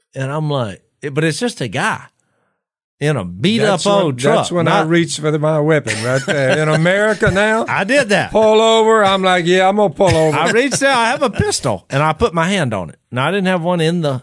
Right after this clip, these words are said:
Speaker 1: in the chamber.
Speaker 2: By
Speaker 1: but
Speaker 2: the
Speaker 1: I
Speaker 2: way, that says a lot about our culture, mo-
Speaker 1: Yeah.
Speaker 2: current culture. I literally would, or it, it has to be within arm's length.
Speaker 1: <laughs> Yeah, well, I had an arm's length.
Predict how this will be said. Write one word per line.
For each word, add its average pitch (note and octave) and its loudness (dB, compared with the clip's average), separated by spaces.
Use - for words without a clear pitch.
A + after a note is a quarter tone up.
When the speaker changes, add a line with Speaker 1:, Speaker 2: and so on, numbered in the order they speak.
Speaker 1:
in D#3 -6
the D3+ -4
chamber. G2 -6
Speaker 2:
By A#2 -2
Speaker 1:
but B2+ 0
Speaker 2:
the C#3 0
Speaker 1:
I C3+ -2
Speaker 2:
way, A#2+ 0
that B2 -2
says A#2+ -6
a G#2+ -6
lot A2 -6
about G2+ -10
our G2 -8
culture, G#2 -10
mo- G#2+ -10
Speaker 1:
Yeah. C3 -6
Speaker 2:
current G#2+ -8
culture. G#2 -12
I C3+ -2
literally C3 -2
would, D3 -20
or G#2+ -12
it, - -20
it A#2+ -8
has B2+ -8
to C3+ -14
be C3 -4
within B2 -8
arm's A#2+ -8
length. B2+ -8
Speaker 1:
<laughs> - -20
Yeah, D3 0
well, C3 0
I B2+ 2
had C#3 0
an F#2 -10
arm's G2+ -6
length. F#2+ -10